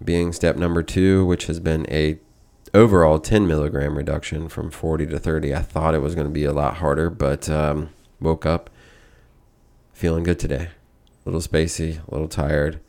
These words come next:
but for the most part, I'm here and, uh, and ready to have a conversation. That makes me feel good.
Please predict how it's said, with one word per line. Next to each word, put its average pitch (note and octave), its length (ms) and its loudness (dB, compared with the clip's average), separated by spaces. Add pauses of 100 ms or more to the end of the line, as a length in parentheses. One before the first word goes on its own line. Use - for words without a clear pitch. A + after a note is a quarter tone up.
(400)
but C#2+ 240 -6
for D#2 100 -6
the D2 60 -2
most D#2 320 -2
part, D2+ 360 -2 (120)
I'm F2+ 100 -10
here F#2 440 0 (600)
and, D#2+ 420 -2
uh, D#2 300 -2
and E2 100 -6
ready D#2+ 200 0
to E2 60 -2
have E2 140 -2
a E2+ 60 -6
conversation. E2 800 -4 (480)
That D#2+ 160 0
makes D#2 180 -2
me D#2+ 80 -2
feel D#2 240 -2
good. E2+ 320 0